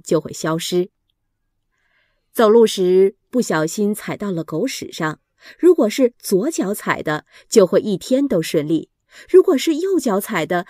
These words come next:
就会一天都倒霉。这一天最好什么事都不要做。美国，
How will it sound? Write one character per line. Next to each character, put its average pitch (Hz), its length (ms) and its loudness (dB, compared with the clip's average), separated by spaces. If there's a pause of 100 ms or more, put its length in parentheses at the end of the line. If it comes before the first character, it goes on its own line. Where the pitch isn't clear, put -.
(140)
就 220 160 4
会 190 140 -2
一 220 160 -4
天 294 320 -2
都 233 180 -2
倒 160 200 -8
霉。 151 320 -6 (440)
这 226 140 6
一 180 140 4
天 214 280 0 (120)
最 233 200 4
好 156 200 -4
什 - 200 -8
么 262 120 -2
事 233 400 -2
都 165 120 0
不 151 180 -4
要 147 140 -8
做。 151 320 -4 (1600)
美 165 240 0
国， 160 420 -2